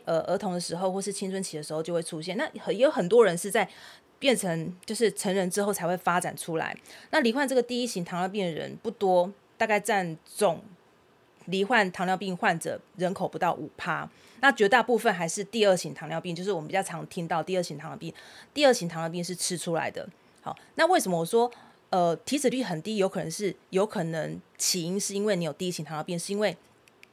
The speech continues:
你在生下来之后呢，这个胰岛素没有办法分泌这件事情呢，就可能让你没有办法变胖。因为我们刚刚讲的胰岛素是让你，呃，吃下去的营养，把它带进去身体里面、细胞里面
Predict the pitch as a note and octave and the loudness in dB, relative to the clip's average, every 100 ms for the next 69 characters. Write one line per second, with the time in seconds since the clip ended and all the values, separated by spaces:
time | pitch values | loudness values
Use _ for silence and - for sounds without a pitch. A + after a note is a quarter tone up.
0 | _ - - - - F#3+ C4 C4+ C4 B3 | _ -20 -20 -20 -6 0 2 2 2 2
1 | B3+ F3 - F3+ F#3+ D#3+ D#3 G3+ E3+ F3+ | 2 2 -2 -2 0 -2 0 0 0 -2
2 | F3+ D#3+ D#3+ - F3+ E3+ F3+ E3+ E3+ D#3 | -2 -2 -4 -4 -2 -2 -2 -2 -4 -6
3 | F3 F3+ F3+ F3 E3+ F#3 - D3 C3 B2 | -6 -4 -4 -4 -2 -4 -6 -8 -12 -10
4 | D#3 G3+ - D#3 E3 F#3+ E3 C#3+ E3 F#3 | -6 -6 -6 -6 -2 -2 -4 -6 -4 -4
5 | - F#3 E3 D#3 D3 - _ _ - G3 | 0 -2 -2 -6 -6 -12 _ _ -2 -2
6 | - G3 D3+ - - - _ _ - C#4 | -2 -6 -6 -12 -20 -20 _ _ -2 0
7 | F3+ G#3 G#3 E3 D#3+ G3+ F#3+ E3 A3+ G3+ | 2 0 -2 -4 -6 0 0 0 -4 -4
8 | - A3 G#3+ G3+ E3 D#3 D#3+ - - D#3+ | 0 2 2 0 -4 -8 -12 -10 -6 -4
9 | D#3 _ _ - B3+ C4+ A#3+ B3 G3 E3+ | -6 _ _ -4 2 2 4 2 0 0
10 | F3 F#3 D3+ - _ _ _ _ _ _ | -2 0 0 -4 _ _ _ _ _ _
11 | _ _ D#3 F#3 F#3+ A3+ G3+ G3+ G3 G3+ | _ _ -2 -2 4 4 4 0 -2 -4
12 | D#3 - G3+ F#3 E3+ C#3+ E3 D#3+ F3 - | -4 -2 0 0 -6 -8 -8 -8 -10 -18
13 | - - G#3+ F3+ E3 E3 E3 | -14 -8 0 0 0 -6 -8